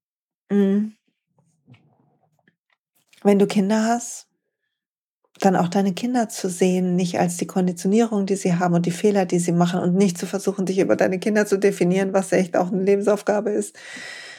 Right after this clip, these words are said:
sondern zu gucken, dass du dir zum Beispiel Sachen für deine Kinder wünschst, die dir selber fehlen oder gefehlt haben oder die dich besonders glücklich gemacht haben. Das ist interessant, weil wir meist das Beste für unsere Kinder wollen.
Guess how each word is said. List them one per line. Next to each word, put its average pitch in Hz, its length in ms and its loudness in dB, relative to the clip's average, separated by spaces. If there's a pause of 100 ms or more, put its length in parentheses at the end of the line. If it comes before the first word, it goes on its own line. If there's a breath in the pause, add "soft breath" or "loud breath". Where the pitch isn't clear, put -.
(160 loud breath)
sondern 214 640 0 (500)
zu - 140 -4
gucken, 285 320 2
dass 214 160 0
du 226 100 -2
dir 269 160 2
zum 226 160 -8
Beispiel 190 280 -2
Sachen 202 300 0
für 208 120 -6
deine 190 240 0
Kinder 214 360 -2
wünschst, 196 520 -4
die 190 80 2
dir 190 180 2
selber 180 380 2
fehlen 196 360 0
oder 180 200 0
gefehlt 170 480 0
haben 170 340 0
oder 180 240 2
die 175 180 2
dich 214 260 -2
besonders 175 420 2
glücklich 190 360 0
gemacht 156 320 -6
haben. 170 140 0
Das 170 120 0
ist - 60 -2
interessant, 175 640 -4 (800 soft breath)
weil 180 200 4
wir 175 80 4
meist 175 280 2
das 175 120 -2
Beste 175 340 0
für - 180 -8
unsere 175 260 -2
Kinder 175 360 -4
wollen. 185 340 -4